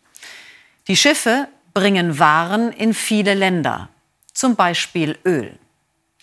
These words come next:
Die Straße von Hormuz ist bei Iran.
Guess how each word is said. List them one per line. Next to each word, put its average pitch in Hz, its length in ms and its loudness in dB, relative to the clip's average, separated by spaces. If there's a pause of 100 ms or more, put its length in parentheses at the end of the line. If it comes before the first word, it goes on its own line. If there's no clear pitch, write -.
(640)
Die 247 80 4
Straße 247 440 2
von 208 240 0
Hormuz 196 640 0 (140)
ist - 420 -2
bei 165 380 0
Iran. 139 480 0